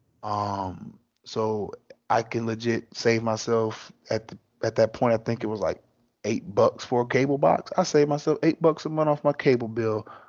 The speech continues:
because of my Xbox. And then on top of that, also, the games that it had were incredible.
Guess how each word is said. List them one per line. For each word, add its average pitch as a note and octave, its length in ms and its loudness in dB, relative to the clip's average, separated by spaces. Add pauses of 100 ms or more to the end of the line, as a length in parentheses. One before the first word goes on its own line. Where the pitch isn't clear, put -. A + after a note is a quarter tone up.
(140)
because A#2+ 340 -2
of A2+ 80 -2
my A2 180 0
Xbox. - 440 -10 (800)
And D3 100 -2
then G#3+ 80 6
on F3+ 100 4
top A2+ 280 0
of A2 60 0
that, A2 260 0 (720)
also, A#2 880 2 (1200)
the A2+ 80 -6
games B2+ 680 2
that A#2 180 2
it A2 100 4
had G#2 480 -2 (920)
were G#2+ 100 -2
incredible. - 720 -4